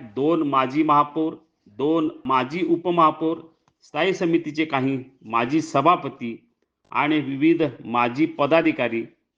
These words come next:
हे आता शिंदे सेनेच्या वाटेवर आहेत. त्या संदर्भात दोन तीन बैठका झालेल्या आहेत, संपर्क झालेला आहे. येत्या आठवडाभरात या संदर्भात काही निश्चित निर्णय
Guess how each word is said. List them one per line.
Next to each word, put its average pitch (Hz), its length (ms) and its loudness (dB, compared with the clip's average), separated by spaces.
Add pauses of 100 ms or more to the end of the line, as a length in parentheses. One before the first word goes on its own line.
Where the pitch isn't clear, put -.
(120)
हे 147 140 0
आता 127 400 0
शिंदे 151 580 2
सेनेच्या 120 720 -2
वाटेवर 107 560 -2
आहेत. 113 140 2 (340)
त्या 151 140 6
संदर्भात 156 500 2 (200)
दोन 170 300 0
तीन 170 180 0
बैठका 151 460 0
झालेल्या 143 320 0
आहेत, 139 120 -8 (340)
संपर्क 165 680 0
झालेला 143 420 2
आहे. 113 200 -2 (440)
येत्या 143 340 0
आठवडाभरात 143 800 2 (340)
या 139 240 -2
संदर्भात 131 500 -2 (180)
काही 127 420 0 (560)
निश्चित 156 580 0
निर्णय 147 580 2